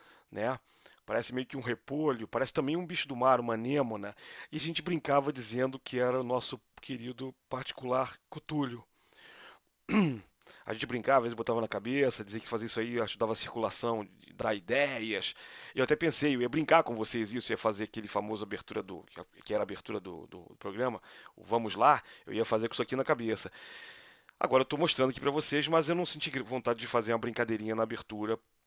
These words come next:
né, por motivos óbvios. É, isso é uma lembrança muito bonita, muito gostosa, não, né? É, é, eu tô, tava no meu quarto, agora vai ficar aqui no meu escritório, e é legal olhar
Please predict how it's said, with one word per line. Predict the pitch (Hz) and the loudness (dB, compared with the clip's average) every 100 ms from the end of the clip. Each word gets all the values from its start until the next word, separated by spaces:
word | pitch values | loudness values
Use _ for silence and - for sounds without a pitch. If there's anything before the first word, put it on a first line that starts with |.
| _ _ | _ _
né, | 110 104 113 _ _ | -4 -4 -4 _ _
por | - | -10
motivos | 117 110 110 107 90 | -8 -6 -6 -6 -2
óbvios. | 80 69 73 - - - - _ _ _ _ _ _ _ _ | -2 -2 -10 -18 -18 -20 -20 _ _ _ _ _ _ _ _
É, | 110 110 110 107 _ _ _ _ _ _ | 2 4 4 4 _ _ _ _ _ _
isso | - 117 | -10 -4
é | 190 | 2
uma | |
lembrança | 214 185 185 - | 2 4 2 0
muito | 165 156 170 165 | -2 -2 -2 0
bonita, | 190 156 135 113 | 4 6 6 2
muito | 107 135 | -2 -2
gostosa, | 156 127 113 101 98 | 0 4 4 4 0
não, | 104 120 117 | -2 -2 -2
né? | 110 131 147 | 2 2 2
É, | - 110 - | 2 0 2
é, | 110 110 104 85 | 2 2 2 0
eu | 113 | -2
tô, | 120 | -4
tava | - 123 123 - - | 0 2 2 -2 -8
no | 117 | -6
meu | 117 | -2
quarto, | - 131 147 113 | 4 4 4 2
agora | 113 | 2
vai | 113 | 2
ficar | 113 | 0
aqui | 110 | -4
no | 113 | -6
meu | 113 | -6
escritório, | - 123 - 110 123 147 - - - - _ | -6 -8 -2 2 4 4 -2 -14 -18 -20 _
e | 120 127 131 131 131 127 123 113 | -2 0 0 0 -2 -2 -4 -4
é | 135 | 0
legal | 160 170 170 | 4 8 8
olhar | 127 107 104 95 | 8 6 4 2